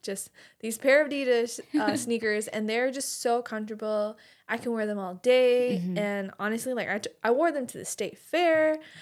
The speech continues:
Speaker 1: and I was there all day. I've, like, we went on vacation in April.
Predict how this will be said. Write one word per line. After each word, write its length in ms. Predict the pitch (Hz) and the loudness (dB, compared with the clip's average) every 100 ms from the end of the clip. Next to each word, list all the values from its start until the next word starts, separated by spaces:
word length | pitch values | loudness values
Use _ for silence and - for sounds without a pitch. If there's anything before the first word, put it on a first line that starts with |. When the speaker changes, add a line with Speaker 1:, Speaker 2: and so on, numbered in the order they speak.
| - | -12
Speaker 1:
and 80 | 226 | -2
I 140 | 247 | 0
was 100 | 247 | 0
there 240 | 240 254 247 | -2 -2 -2
all 140 | 240 | -4
day. 400 | 240 240 233 233 | -2 -2 -2 -2
I've, 340 | - 226 247 247 | -2 -2 -2 -6
like, 180 | 214 190 | -8 -6
we 120 | 226 | -4
went 160 | 262 269 | -4 -4
on 180 | 220 202 | -4 -4
vacation 880 | 196 - 220 214 196 190 185 185 196 _ _ _ _ - | -6 -6 -8 -6 -6 -6 -6 -8 -12 _ _ _ _ -6
in 140 | 214 - | -6 0
April. 760 | 208 226 226 190 175 190 233 | 0 0 -2 -4 -2 -6 -10